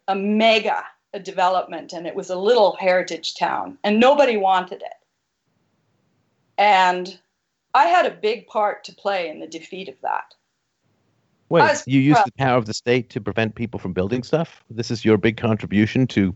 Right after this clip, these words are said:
Speaker 2: preventing the size of the power of the state from growing?
Speaker 1: No, I wrote letters to the editor. I talked to people just like you do. And people rose up en masse.
Speaker 2: And how did they prevent this from actually happening?
Speaker 1: Um,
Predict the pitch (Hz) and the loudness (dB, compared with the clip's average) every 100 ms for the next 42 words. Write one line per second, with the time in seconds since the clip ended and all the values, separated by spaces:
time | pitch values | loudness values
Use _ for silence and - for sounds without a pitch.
0 | - 95 98 95 95 92 98 98 98 - | -2 0 2 2 -2 0 2 2 0 -6
1 | - 104 95 101 - 95 104 101 104 165 | -4 0 0 0 -2 -2 0 2 2 0
2 | - _ _ _ _ - 254 294 440 220 | -8 _ _ _ _ -4 2 4 4 2
3 | 214 220 214 247 285 311 - 262 240 240 | 2 -2 0 2 2 0 -6 -8 0 2
4 | 269 302 311 330 - 180 - 233 262 277 | 2 0 -2 0 2 0 0 0 0 -4
5 | 277 285 277 220 240 254 247 262 214 180 | -8 -6 -6 -6 -6 0 -2 -2 -10 -8
6 | 143 - _ _ _ _ _ _ _ _ | -10 -14 _ _ _ _ _ _ _ _
7 | _ _ _ _ _ _ - 190 - 254 | _ _ _ _ _ _ -8 -8 -4 0
8 | 262 226 202 208 196 185 - - _ - | 2 4 6 6 4 0 0 -8 _ -4
9 | 190 185 180 147 - - - _ _ _ | -2 0 0 0 -4 -14 -20 _ _ _
10 | _ - 127 113 127 123 123 113 110 120 | _ -2 0 2 2 2 0 -2 0 0
11 | 117 113 - 107 104 - 113 139 - 80 | 0 -4 -2 -2 -2 -4 -2 -4 -6 -12
12 | - _ _ _ _ _ _ _ _ _ | -14 _ _ _ _ _ _ _ _ _
13 | _ _ _ _ _ _ _ _ _ _ | _ _ _ _ _ _ _ _ _ _
14 | _ _ _ 202 214 226 220 220 220 | _ _ _ 2 4 6 4 0 -8